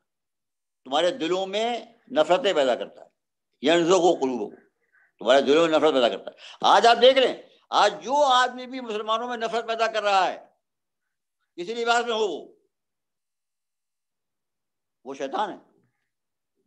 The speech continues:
कुरान की रूह से शैतान है वो। कुरान ने कहा है कि शैतान, शैतान तुम्हारे, इब्लीस तुम्हारे दिलों में झगड़े पैदा करता है,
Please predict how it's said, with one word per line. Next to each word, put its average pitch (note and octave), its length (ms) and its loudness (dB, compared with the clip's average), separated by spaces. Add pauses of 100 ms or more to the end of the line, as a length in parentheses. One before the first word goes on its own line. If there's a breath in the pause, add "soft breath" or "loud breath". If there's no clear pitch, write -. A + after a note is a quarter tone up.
(460)
कुरान C3+ 300 -2
की E3 80 -10
रूह E3+ 160 -6
से G3+ 120 -2
शैतान G3 400 2
है B3 60 2
वो। F#3 460 -8 (1200)
कुरान E3 280 -2
ने C4 100 -2
कहा G#3 180 2
है - 320 -10 (720)
कि B2+ 60 -18
शैतान, E3 640 -4
शैतान A#3+ 560 0
तुम्हारे, G#3 340 -2
इब्लीस A3+ 420 -6
तुम्हारे G#3 300 -2
दिलों F#3+ 260 -2
में B3 520 -4 (1600)
झगड़े A3+ 320 6
पैदा G3 260 2
करता E3+ 340 -4
है, D#3+ 340 0